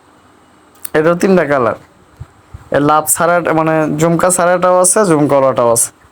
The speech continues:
তো যারা নিতে চান সীমিত সময়ের মধ্যে যোগাযোগ করবেন, যারা নিতে চান সীমিত সময়ের মধ্যে যোগাযোগ করবেন। আর ঝুমকা সিস্টেম খুবই সফট, প্রত্যেকটা প্রোডাক্টই সফট, ইউনিক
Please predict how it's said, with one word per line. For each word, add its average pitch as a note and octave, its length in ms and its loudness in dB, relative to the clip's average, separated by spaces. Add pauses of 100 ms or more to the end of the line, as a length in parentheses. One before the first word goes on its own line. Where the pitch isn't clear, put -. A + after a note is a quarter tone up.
(340)
তো C3+ 120 -2
যারা D#3 240 0
নিতে F3+ 320 0
চান F#3 440 0
সীমিত F3+ 380 2
সময়ের F3+ 420 2
মধ্যে D#3 180 2
যোগাযোগ D3+ 420 0
করবেন, B2+ 360 -2
যারা C3 200 2
নিতে E3 360 2
চান F3 420 0
সীমিত E3+ 360 0
সময়ের D#3+ 380 0
মধ্যে D#3+ 240 2 (1200)
যোগাযোগ D#3 360 0
করবেন। B2 340 -4 (3250)
আর D3 120 -2
ঝুমকা D3+ 360 -2
সিস্টেম B2 400 -2
খুবই F#3+ 260 -2
সফট, C3 320 -4
প্রত্যেকটা E3 440 -2
প্রোডাক্টই D3 320 -2
সফট, - 320 -6 (880)
ইউনিক D3+ 300 0